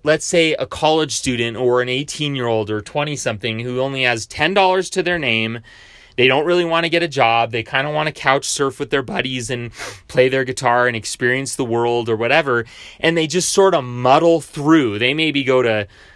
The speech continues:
a city for a little while, visit a friend, you know, work at a coffee shop, wash some dishes, make a hundred bucks,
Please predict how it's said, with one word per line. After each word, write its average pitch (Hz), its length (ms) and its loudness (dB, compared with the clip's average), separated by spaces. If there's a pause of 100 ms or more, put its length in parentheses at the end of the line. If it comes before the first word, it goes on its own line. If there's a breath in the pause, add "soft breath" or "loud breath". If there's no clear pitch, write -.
a 131 100 -2
city 226 340 -2
for 202 160 0
a 202 60 2
little 196 240 2
while, 190 420 2
visit 139 300 -4
a 120 40 -2
friend, 170 680 0 (280 loud breath)
you 139 80 -2
know, 143 420 0 (180)
work 143 320 2
at 127 60 2
a 117 40 0
coffee 156 380 0
shop, 147 320 2
wash 123 240 0
some 120 180 -6
dishes, 156 500 -2
make 120 200 -2
a 110 80 -4
hundred 120 340 -4
bucks, 170 500 2